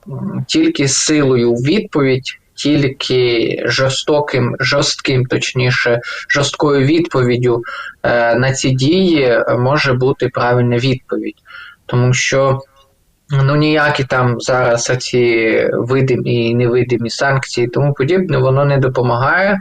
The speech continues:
Тому більше зброї, е, більше якоїсь відповідальності, більше уваги необхідно приділяти нашим партнерам до цих всіх подій. М,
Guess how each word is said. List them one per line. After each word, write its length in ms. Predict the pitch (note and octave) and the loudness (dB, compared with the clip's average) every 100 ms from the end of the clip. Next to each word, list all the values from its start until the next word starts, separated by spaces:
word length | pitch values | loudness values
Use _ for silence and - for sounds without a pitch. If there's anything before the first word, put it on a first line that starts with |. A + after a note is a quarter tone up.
| - | -4
Тому 140 | C#3+ C#3+ - | -8 -8 -4
більше 340 | C#3+ D#3 - C3+ | 0 0 0 0
зброї, 640 | C3+ - D#3 F3+ E3 D3 - - - - - | 0 2 2 2 2 0 -4 -14 -14 -8 -2
е, 260 | B2 B2 - | -2 0 2
більше 760 | D#3+ D3 - - C3 B2+ B2 | 2 2 0 0 2 2 2
якоїсь 560 | A#2+ B2 C#3 C#3 C3 - | 2 0 0 0 0 -2
відповідальності, 1000 | C3 C3+ C3 C3+ C#3 D#3 C#3+ C3 - C3 | -2 0 2 2 2 2 0 -2 -4 -2
більше 400 | C#3 C#3+ - C3 | 0 0 0 2
уваги 840 | B2+ C3 C#3 C#3 B2+ A#2+ - - C#3 | 4 2 2 2 0 0 0 -2 -2
необхідно 800 | C3 C3 C3 - - C3 C3 A#2 - | 0 0 0 -4 -2 -2 0 -4 -2
приділяти 680 | B2 B2+ B2+ B2+ A#2+ - A#2 | -4 0 2 2 0 -2 -2
нашим 400 | A#2+ A#2 B2 B2 | -2 -2 -2 -4
партнерам 640 | - A#2+ C3 A#2+ A#2 A#2+ | -4 -4 0 0 0 -2
до 120 | A#2 | -4
цих 240 | B2 C3 - | -2 -4 -4
всіх 240 | - B2+ | -4 -4
подій. 460 | - C3 D3 G3 - - - - - - _ - | -2 -2 0 0 -2 -10 -10 -10 -12 -16 _ -2
М, 340 | C3 B2 | 2 2